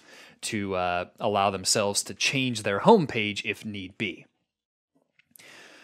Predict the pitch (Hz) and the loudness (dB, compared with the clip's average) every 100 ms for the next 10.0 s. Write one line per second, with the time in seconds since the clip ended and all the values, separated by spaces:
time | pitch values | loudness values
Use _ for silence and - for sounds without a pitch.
0 | - - 180 240 359 262 220 202 156 135 | 2 8 10 12 12 10 10 10 8 4
1 | 117 107 - 117 131 254 294 180 175 143 | 4 4 0 -4 4 6 8 6 8 6
2 | 143 120 101 101 113 139 - - 107 113 | 4 2 2 6 6 6 4 2 0 -2
3 | - 110 107 110 - - 92 92 95 95 | -2 2 2 4 2 2 -2 -2 -4 0
4 | 123 262 240 - _ _ _ _ _ _ | 0 0 -4 -14 _ _ _ _ _ _
5 | _ 143 147 143 139 156 131 165 302 320 | _ 8 8 8 4 0 2 8 8 8
6 | 208 - 208 196 127 110 117 113 - - | 4 6 4 6 4 4 2 -2 0 2
7 | 196 254 226 - - - 165 175 165 127 | 2 4 2 2 -4 0 4 4 2 -4
8 | 110 104 107 131 - - 98 101 - 113 | -4 0 0 0 -2 -6 -6 -6 -6 -2
9 | - 101 92 - 135 208 139 - - - | -2 0 -2 -2 4 4 4 0 2 2